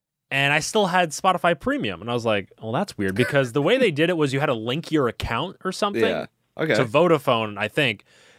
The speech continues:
Speaker 1: because they had to confirm. So it was like, "Okay, well, that's weird." And Vodafone's already a very unorganized company, and, like, they
Speaker 2: Mm-hmm.
Speaker 1: don't know what the fuck is going on.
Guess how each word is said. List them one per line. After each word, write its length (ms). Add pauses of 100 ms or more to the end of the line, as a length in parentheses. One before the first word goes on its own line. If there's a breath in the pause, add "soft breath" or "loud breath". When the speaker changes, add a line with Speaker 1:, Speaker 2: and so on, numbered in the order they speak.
Speaker 1:
because 340
they 140
had 120
to 80
confirm. 560 (680)
So 640 (1000)
it 60
was 140
like, 180
"Okay, 360
well, 140
that's 300
weird." 380
And 280
Vodafone's 400
already 360
a 40
very 240
unorganized 640
company, 580
and, 200
like, 160
they 80
Speaker 2:
Mm-hmm. 40
Speaker 1:
don't 140
know 100
what 180
the 80
fuck 220
is 100
going 280
on. 300